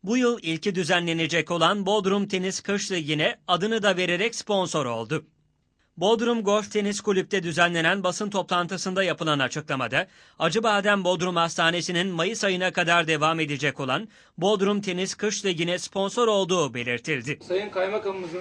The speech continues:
Speaker 1: Basın toplantısına Bodrum Kaymakamı Doktor Mehmet Gödekmerdan, Bodrum Belediye Başkanı Mehmet Kocadon, Bodrum Golf Tenis Kulübü Genel Müdürü Caner Tuna, Acıbadem Bodrum Hastanesi Direktörü Beril Öngen'le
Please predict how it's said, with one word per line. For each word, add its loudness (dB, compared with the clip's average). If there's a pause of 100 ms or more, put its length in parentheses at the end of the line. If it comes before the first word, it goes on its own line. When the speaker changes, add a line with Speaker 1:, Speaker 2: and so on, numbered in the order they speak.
(160)
Speaker 1:
Basın 0
toplantısına 0
Bodrum 0
Kaymakamı 2
Doktor 0
Mehmet -2
Gödekmerdan, 0 (280)
Bodrum 0
Belediye 0
Başkanı 0
Mehmet -2
Kocadon, -2 (300)
Bodrum 0
Golf 0
Tenis -4
Kulübü 0
Genel 2
Müdürü 0
Caner 4
Tuna, -2 (240)
Acıbadem 2
Bodrum 2
Hastanesi 0
Direktörü 0
Beril 0
Öngen'le 0